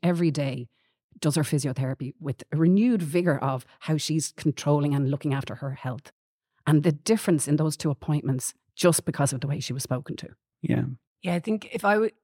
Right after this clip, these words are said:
Speaker 3: was to have a, a couple of key messages about words for health professionals, I suppose the first is the idea of person first language, which I think many health professionals are familiar with other diseases.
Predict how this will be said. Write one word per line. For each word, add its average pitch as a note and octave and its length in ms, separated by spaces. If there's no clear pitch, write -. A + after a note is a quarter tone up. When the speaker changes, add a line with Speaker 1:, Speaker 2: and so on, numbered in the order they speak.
Speaker 3:
was G3 140
to G3+ 80
have F3+ 240
a, - 280
a F#3+ 60
couple G#3+ 260
of F#3+ 60
key G3+ 180
messages F3+ 560
about E3 280
words E3 460
for D#3+ 200
health E3 240
professionals, E3 560
I - 20
suppose F3+ 400
the F3 140
first - 580
is E3+ 360
the E3 120
idea D#3+ 340
of C#3+ 280
person D#3+ 340
first D#3+ 380
language, E3 560
which D3+ 240
I F3+ 100
think C4 380
many F#3+ 300
health G3 160
professionals F#3 380
are F#3 80
familiar F3 340
with F3 180
other F3 200
diseases. F3 560